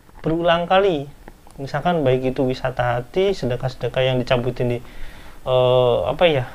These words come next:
cincin-cincin itu, motor-motor itu, mm, mobil-mobil itu yang dikumpulkan itu, terus tanah-tanah wakaf yang dijual itu,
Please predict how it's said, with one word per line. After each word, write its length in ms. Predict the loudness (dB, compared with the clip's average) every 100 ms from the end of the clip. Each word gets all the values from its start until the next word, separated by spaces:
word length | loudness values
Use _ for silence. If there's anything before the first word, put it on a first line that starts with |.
| -14 -2
cincin-cincin 880 | 0 2 2 2 0 0 2 0 0
itu, 320 | 0 0 -2 -16 -18 -18 -6
motor-motor 640 | -2 4 4 4 4 4 4
itu, 360 | 2 2 2 0 -14 -8
mm, 320 | -4 -2 -4 -6 -14 -18 -18 -2
mobil-mobil 720 | 2 4 6 6 4 4 2
itu 120 | 2
yang 200 | 2 2
dikumpulkan 680 | 0 0 -2 0 0 0 -2 2
itu, 120 | 0 0 -20 -20 _ -20 -20 _ -20 -20 -20 -8
terus 480 | 0 0 0 -6 -12 -12 -14 -18 -20 -8 0
tanah-tanah 480 | 2 4 2 2 4
wakaf 360 | 2 -2 -2 0
yang 160 | 0
dijual 360 | 0 0 0 0
itu, 320 | -4 -4 -6